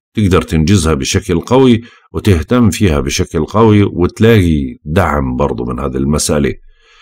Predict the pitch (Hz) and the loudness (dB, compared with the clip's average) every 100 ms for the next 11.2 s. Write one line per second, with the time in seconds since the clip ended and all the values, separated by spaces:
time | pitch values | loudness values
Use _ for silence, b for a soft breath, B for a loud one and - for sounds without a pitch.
0 | b b 113 156 160 127 123 123 117 107 | b b 0 2 4 4 4 2 0 -2
1 | 92 82 71 - - 95 104 90 78 - | 0 0 -2 -6 -4 0 0 0 -4 -2
2 | 120 110 120 104 98 87 90 104 98 98 | 0 0 0 -2 -2 0 2 4 4 2
3 | 95 _ _ _ _ _ _ _ _ _ | -2 _ _ _ _ _ _ _ _ _
4 | _ - 160 113 117 123 123 123 120 107 | _ -6 -2 2 2 2 -2 -2 0 2
5 | 92 95 82 73 65 52 - - 85 95 | 4 4 2 -2 -6 -8 -10 -6 -2 2
6 | 110 104 104 92 87 78 71 92 - 107 | 2 0 -2 -2 0 0 0 -4 -2 0
7 | 104 80 73 67 65 98 90 76 87 95 | 2 2 -2 -4 0 2 2 2 0 2
8 | 92 90 90 - 78 71 65 98 104 101 | 2 2 -2 -4 -4 -2 0 -2 -2 -2
9 | 92 - - 82 - 85 80 76 73 - | -2 -4 -4 -2 0 0 0 0 -2 -2
10 | 82 73 67 65 76 87 87 78 - 110 | -2 -2 -4 -6 -2 0 0 -2 0 2
11 | 113 | 2